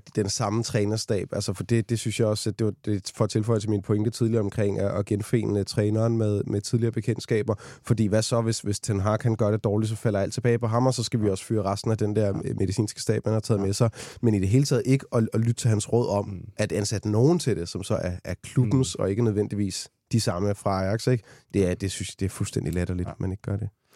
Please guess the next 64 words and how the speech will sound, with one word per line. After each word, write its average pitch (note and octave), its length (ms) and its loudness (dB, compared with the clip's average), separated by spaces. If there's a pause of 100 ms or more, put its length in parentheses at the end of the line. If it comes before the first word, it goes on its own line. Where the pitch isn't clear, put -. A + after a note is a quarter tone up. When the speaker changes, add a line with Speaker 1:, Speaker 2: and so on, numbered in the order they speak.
(140)
Speaker 2:
Og, - 200 -10
og, A2 160 0
og G#2+ 120 -4
det B2+ 60 6
er A#2+ 40 6
jo - 0 -
netop A#2 280 4
det, A#2 160 6
fordi G#2 200 0
det A2 140 0
kan A2 80 4
også G#2+ 160 0
godt A2+ 100 2
være, G#2+ 100 2
at A2 60 0
Ajax G#2+ 280 2
slet A#2 140 -2
ikke F#2+ 80 -6
havde G2+ 120 -2
sluppet C3 280 4
de G#2+ 40 2
her G2 100 0
folk, - 280 -6
at G#2+ 60 -4
de G#2 100 -2
folk A#2+ 220 -4
ikke A#2 220 -2
ville A2+ 140 -2
flytte G2+ 340 -2 (260)
væk D#3+ 140 0
fra F#2 220 0
Ajax. - 280 -10 (120)
Speaker 1:
Ja. G#2+ 180 2 (240)
Speaker 2:
Øh, G#2 260 4
fordi G#2 320 0
ma-, G2 260 -2
mange G#2+ 220 0
medicinfolk, G#2+ 680 0
øh, F2 280 -2
altså - 220 -6
Bayern G2+ 260 -2
har G2+ 80 2
jo, E2+ 220 -2
for A2+ 60 0
eksempel G#2 240 -4 (220)
Bayern G2+ 200 2
München, A#2 240 -2
som G2 140 -4
også C3 260 0
har F2+ 60 -2
sådan - 120 -10
noget F2 100 -8
forskningsafdeling, F2+ 540 -6
de F#2+ 60 -4
har A2 80 4
jo G#2 60 0
kendt, G2+ 240 -6 (280)
de A2 60 0
har G#2 80 2
jo F#2+ 140 0 (640)
folk, A2 140 0
der G#2+ 60 -4
har G2+ 80 -2
s-, - 120 -6